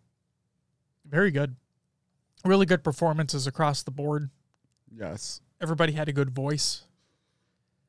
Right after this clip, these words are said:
Speaker 1: The King was fantastic.
Speaker 2: Yeah, <laughs> that was the best.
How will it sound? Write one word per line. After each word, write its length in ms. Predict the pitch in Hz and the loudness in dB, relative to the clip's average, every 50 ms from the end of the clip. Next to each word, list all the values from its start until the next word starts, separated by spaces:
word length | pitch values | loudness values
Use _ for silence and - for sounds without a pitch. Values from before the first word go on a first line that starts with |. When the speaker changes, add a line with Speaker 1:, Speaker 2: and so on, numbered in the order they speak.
| _ _ _ _ - | _ _ _ _ -12
Speaker 1:
The 60 | 151 | -8
King 260 | - - 196 190 185 | -2 2 2 2 2
was 160 | 180 156 - | 2 0 0
fantastic. 680 | - 143 127 120 120 - 131 127 135 - - 165 156 143 135 | 0 -2 -2 -2 -4 -4 -2 -2 -2 -2 -2 -2 -2 -4 -2
Speaker 2:
Yeah, 360 | 151 170 175 180 180 170 156 135 - - - | 4 6 8 8 10 8 6 4 0 -6 -10
<laughs> 180 | 139 - - | -10 -6 0
that 140 | 190 196 202 | 2 4 6
was 160 | 208 165 165 | 6 4 4
the 60 | 156 | 2
best. 600 | 147 131 165 165 156 147 - - - - - - | 0 2 4 4 4 4 4 0 -6 -12 -16 -16